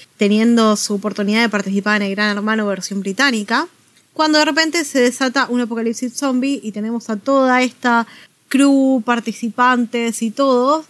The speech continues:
participando de este apocalipsis, tipo siendo parte de este apocalipsis y todo siendo filmado como si fuera un falso documental. Los primeros que se animaron fueron los británicos en adentrarse en esta categoría de serie Z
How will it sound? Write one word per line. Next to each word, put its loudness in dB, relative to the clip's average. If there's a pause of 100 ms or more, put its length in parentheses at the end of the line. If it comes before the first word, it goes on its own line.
(220)
participando 2
de 2
este -4 (440)
apocalipsis, -4
tipo -6
siendo 0
parte -2
de 0
este -4
apocalipsis -2
y 0
todo 2
siendo -2
filmado 2
como -2
si -4
fuera -2 (460)
un -2
falso 0
documental. -4 (340)
Los 0
primeros 2
que -2
se 0
animaron 2
fueron 0
los -2
británicos -2 (100)
en -2
adentrarse -2
en -4
esta -4
categoría -4
de -4
serie -6
Z -4